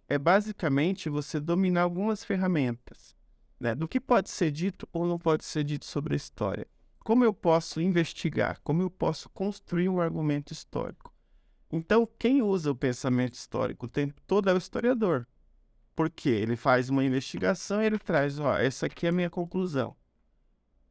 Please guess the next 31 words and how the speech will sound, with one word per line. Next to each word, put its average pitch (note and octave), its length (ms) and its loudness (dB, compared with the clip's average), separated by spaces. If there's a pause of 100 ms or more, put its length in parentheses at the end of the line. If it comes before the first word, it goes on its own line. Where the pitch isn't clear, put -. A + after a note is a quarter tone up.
É, B2 240 2
ele C#3 140 2
vai C#3 140 4
passar C#3 280 -2
por - 140 -4
uma E3 160 2
banca, A#2+ 400 0
a - 20 2
banca B2+ 280 -2
vai C3 120 2
dizer, B2 200 0
"Ah, C3 100 4
mas G#2 240 0
isso C3+ 240 -4
aqui - 240 -4
você G3 260 -2
não A3+ 200 -2
investigou F#3+ 500 -2
direito, D#3 580 -2
esse, - 380 -2
essa C3+ 540 0
fonte C3+ 440 -4
que - 120 -8
você C#3 280 -2
usou, D3 320 0
não, F3 160 -2
você E3+ 280 -4
não E3+ 100 -4
fez E3 260 -6
a D#3+ 60 -2
crítica. - 720 -6